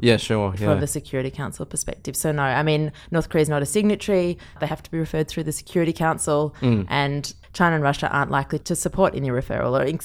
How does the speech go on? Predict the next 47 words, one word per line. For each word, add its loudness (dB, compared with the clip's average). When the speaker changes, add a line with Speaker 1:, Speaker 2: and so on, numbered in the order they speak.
Speaker 2:
in 0
fact, 4
are 6
extremely -2
unlikely, -8
and -4
we -2
know 0
their -4
position -8
on, -4
on -2
human -4
rights -4
in -8
the -4
United -4
Nations. -10
Speaker 1:
So 4
the 2
international 2
effort 0
to -4
stop 2
North 2
Korea's 2
nuclear 2
tests, -6
they've 6
been 6
unsuccessful. -2
So 2
what 0
are 2
your 4
thoughts -2
on 2
this? 0
And 0
do 0
you 4
think -2
it's -4
taking 0
an 2
international -2
priority 2